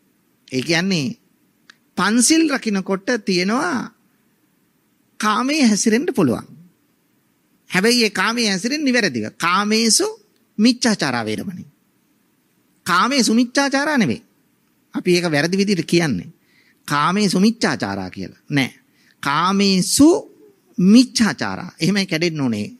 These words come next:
එතනින්. වචනේ. කාමේසු මිච්ඡා. මිච්ඡා කියන්නේ වැරදි.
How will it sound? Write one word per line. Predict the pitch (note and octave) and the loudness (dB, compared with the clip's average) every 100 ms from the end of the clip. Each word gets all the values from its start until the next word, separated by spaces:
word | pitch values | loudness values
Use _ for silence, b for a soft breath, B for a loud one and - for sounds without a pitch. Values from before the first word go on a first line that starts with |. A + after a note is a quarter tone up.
| _ | _
එතනින්. | B2 - - - _ _ _ - | -10 -10 -14 -18 _ _ _ -10
වචනේ. | C#3 A#2+ F#2 - _ _ _ _ _ _ _ _ _ _ _ _ _ _ _ _ _ _ _ _ _ _ - | -8 -8 -12 -16 _ _ _ _ _ _ _ _ _ _ _ _ _ _ _ _ _ _ _ _ _ _ -6
කාමේසු | C3+ D#3 G3+ A3 A#3+ A3+ F4 | -2 0 0 2 2 2 0
මිච්ඡා. | C#4+ A#3+ A3+ A3+ E3+ | 2 2 2 -2 0
මිච්ඡා | G3 G3 B3+ | -2 -2 -2
කියන්නේ | C4 D4 | -2 -2
වැරදි. | A3 D#3+ | -2 -2